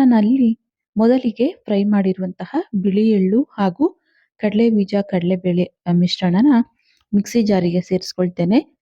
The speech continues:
ಇದನ್ನ ನೀರ್ ಹಾಕ್ತೇನೆ ತರಿತರಿಯಾಗಿ ರುಬ್ಕೊಂಡ್ಬರ್ತೇನೆ. ನೋಡಿ,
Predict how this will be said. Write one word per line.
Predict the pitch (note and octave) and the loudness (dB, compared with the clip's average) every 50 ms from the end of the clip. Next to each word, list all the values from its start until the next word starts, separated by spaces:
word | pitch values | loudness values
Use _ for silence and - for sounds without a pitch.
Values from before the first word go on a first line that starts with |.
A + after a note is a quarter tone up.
| _ _ - | _ _ -6
ಇದನ್ನ | G3 F#3 G#3 G3 G3+ G#3 F#3+ | -4 -2 0 0 2 2 2
ನೀರ್ | F#3 F#3+ G3+ A#3+ C#4 D4+ B3+ | 2 2 2 2 2 2 2
ಹಾಕ್ತೇನೆ | G#3+ G#3 - _ - - A3 - E4 C4 B3 - _ _ _ _ _ _ _ _ | 0 0 -2 _ -6 -6 -4 0 2 2 2 0 _ _ _ _ _ _ _ _
ತರಿತರಿಯಾಗಿ | - B3 A#3+ C4 - C#4+ C4+ A#3+ A3+ G#3 F#3+ F#3 F3 F3 D4 E4+ F#4 D4 | -2 0 0 0 0 0 0 2 2 2 2 0 -2 -2 -2 0 0 2
ರುಬ್ಕೊಂಡ್ಬರ್ತೇನೆ. | G#3+ F#3+ - _ - F#3 F#3 F3+ F3+ F3 - - F3+ F3+ F#3 A#3 D#4 F4+ _ _ _ _ _ _ _ _ _ _ _ _ _ _ _ _ _ _ _ _ _ _ _ _ _ _ _ _ _ _ _ _ _ _ _ _ - | 0 0 -4 _ -6 -4 -4 -2 -2 -4 -6 -6 -6 -2 0 0 0 0 _ _ _ _ _ _ _ _ _ _ _ _ _ _ _ _ _ _ _ _ _ _ _ _ _ _ _ _ _ _ _ _ _ _ _ _ -2
ನೋಡಿ, | G3 G3 G3+ C#4+ | 0 2 2 0